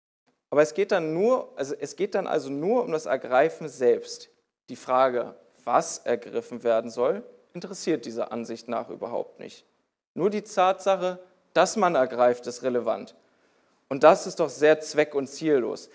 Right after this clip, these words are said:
Es ist so, als würde jemand zu dir kommen und sagen, „Ergreife.“ Und du fragst dich nur, „Was denn?“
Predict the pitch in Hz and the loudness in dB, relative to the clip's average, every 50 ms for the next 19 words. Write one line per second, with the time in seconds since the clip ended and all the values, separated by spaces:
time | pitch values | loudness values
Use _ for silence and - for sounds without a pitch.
0 | _ - _ - - 160 - 220 208 - 220 196 185 190 - 185 214 196 202 196 | _ -20 _ -2 0 2 2 0 0 2 4 4 4 2 6 4 4 4 4 2
1 | 190 180 175 180 - 247 247 233 226 - - 180 170 165 165 160 165 180 175 185 | 2 2 0 0 -2 -2 2 2 2 4 4 2 4 4 2 2 4 6 6 6
2 | 190 - - 170 170 170 175 196 214 247 262 - - 139 110 110 113 - - _ | 6 2 4 4 4 6 10 10 12 10 10 6 0 -2 -2 -2 -8 -16 -20 _
3 | _ _ _ - 131 135 147 139 - - 143 151 156 - - 139 - 156 139 131 | _ _ _ -10 -8 -8 -8 -8 2 4 4 4 4 0 -10 -8 -4 -2 -2 -2
4 | 120 - - - - 139 139 - - 127 110 107 107 | -4 -6 -10 -8 -8 -8 -6 -4 -4 -4 -4 -6 -14